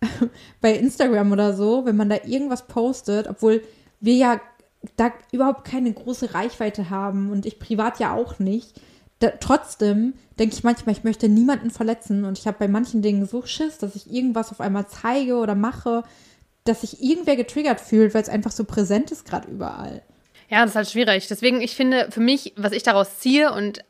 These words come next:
Speaker 2: auch allen quasi mitgeben möchte, also, dass man sich natürlich mit bestem Gewissen versucht, richtig zu verhalten, keine Frage. Aber, na, wir sind alle menschlich, wir machen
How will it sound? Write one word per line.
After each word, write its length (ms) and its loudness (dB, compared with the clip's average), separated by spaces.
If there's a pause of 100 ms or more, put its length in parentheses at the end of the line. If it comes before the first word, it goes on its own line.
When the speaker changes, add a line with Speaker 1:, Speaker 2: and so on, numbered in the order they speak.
(120)
Speaker 2:
auch 200 0
allen 260 2
quasi 300 2
mitgeben 420 0
möchte, 540 2 (340)
also, 220 2
dass 180 2
man 200 4
sich 120 -2
natürlich 300 -2
mit 160 -4
bestem 300 2
Gewissen 300 -4
versucht, 420 -2
richtig 280 -4
zu 80 -12
verhalten, 400 0
keine 240 -6
Frage. 500 2 (260)
Aber, 260 4 (100)
na, 200 0
wir 100 0
sind 200 -6
alle 180 2
menschlich, 460 0
wir 80 -4
machen 200 -6